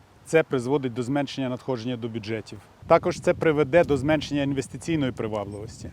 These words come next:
адже будь-який інвестор, чи то внутрішній, чи зовнішній, думатиме в першу чергу про власний заробіток, про власну вигоду. І невигідно буде йому інвестувати туди, де кінцева собівартість продукту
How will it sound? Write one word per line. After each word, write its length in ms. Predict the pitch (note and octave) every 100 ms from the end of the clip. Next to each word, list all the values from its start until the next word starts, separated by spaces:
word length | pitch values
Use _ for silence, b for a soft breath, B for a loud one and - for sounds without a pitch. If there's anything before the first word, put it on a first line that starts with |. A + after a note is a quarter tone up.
| -
адже 220 | A#2+ G#2 A2
будь-який 440 | D3 F#3 F#3 F3+
інвестор, 540 | F3 D#3 D3 - C#3
чи 200 | - F3
то 120 | E3+ D#3+
внутрішній, 540 | D3+ C#3+ C#3 - A#2
чи 220 | - C#3+
зовнішній, 680 | A#2+ D#3+ F#3+ F#3 - F3 E3 b b b
думатиме 640 | G#2+ E3+ E3+ D#3 D#3+ D#3+ D3+
в 40 | -
першу 400 | - D3 C#3 -
чергу 520 | B2 - D#3+ D3+ C#3 C#3 -
про 340 | C#3 D3 C3+ - - - -
власний 440 | A#2 D3+ C#3+ B2+
заробіток, 520 | A#2 A2+ A2+ D#3+ F#3+
про 180 | - B2+
власну 400 | B2 C3+ - B2
вигоду. 500 | G#2+ C#3 A#2 G2+ A2 b b b b b -
І 200 | E3 C#3+ - -
невигідно 520 | D3+ D#3 E3+ C#3+ C3+
буде 260 | A#2+ A#2+ B2+
йому 240 | C3 B2+
інвестувати 840 | C3+ B2 B2+ - B2+ E3+ F3 F#3 E3+ - B B B - - -
туди, 300 | C#3+ D3+ F3+
де 160 | C#3
кінцева 440 | - C3+ - D3+ C#3
собівартість 640 | C3+ C3 C3+ C3 B2+ -
продукту 540 | B2 A#2+ F3+ - E3